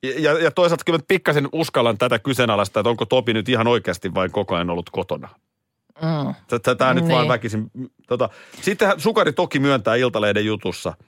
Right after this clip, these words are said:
Speaker 1: että tietenkin lentokoneessa hän on voinut tartunnan saada. No lentokoneessahan nyt saa minkä vaan tartunnan.
Speaker 2: Niin.
Speaker 1: Siellähän ne pöpöt nimenomaan
Speaker 2: <laughs>
Speaker 1: leijailee.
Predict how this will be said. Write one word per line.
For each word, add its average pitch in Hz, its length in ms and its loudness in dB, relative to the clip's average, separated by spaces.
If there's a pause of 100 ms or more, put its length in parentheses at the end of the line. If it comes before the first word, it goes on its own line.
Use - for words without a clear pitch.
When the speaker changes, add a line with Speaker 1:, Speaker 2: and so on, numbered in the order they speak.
(420)
Speaker 1:
että 95 440 -2 (540)
tietenkin 117 320 -2
lentokoneessa 90 680 -2 (380)
hän 98 160 -4
on 90 80 -4
voinut 90 280 -2
tartunnan 85 440 -4
saada. 82 300 -6
No 101 140 -4
lentokoneessahan 131 680 0
nyt 127 120 -4
saa 127 140 2
minkä 123 300 -2
vaan 120 240 0
tartunnan. 156 480 -8
Speaker 2:
Niin. 165 220 -4 (180)
Speaker 1:
Siellähän 135 340 0
ne 110 60 2
pöpöt 104 380 0
nimenomaan 101 500 0
Speaker 2:
<laughs> - 20 4
Speaker 1:
leijailee. 80 500 0